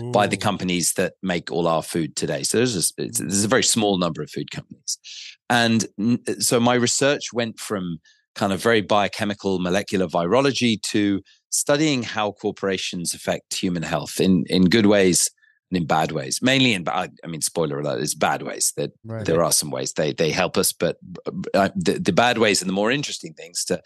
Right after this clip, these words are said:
Speaker 1: 'cause they're problems to be solved. So that is how I arrived here.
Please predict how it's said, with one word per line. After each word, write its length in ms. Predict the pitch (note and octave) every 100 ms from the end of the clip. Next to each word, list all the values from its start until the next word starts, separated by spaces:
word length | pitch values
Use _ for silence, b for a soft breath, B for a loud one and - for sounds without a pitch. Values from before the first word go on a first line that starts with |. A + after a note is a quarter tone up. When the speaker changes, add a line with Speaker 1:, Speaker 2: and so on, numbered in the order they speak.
| B B -
Speaker 1:
'cause 100 | F2+
they're 140 | D#2+
problems 300 | - D#2 D2+
to 100 | -
be 80 | -
solved. 360 | - - - _ _ _ _
So 120 | _ F2+
that 400 | D#2+ G#2+ G#2+ -
is 200 | F2 -
how 320 | - E2+ D#2+ -
I 160 | E2 C#2+
arrived 580 | D#2 E2 D#2+ D2+ -
here. 360 | - D2 C2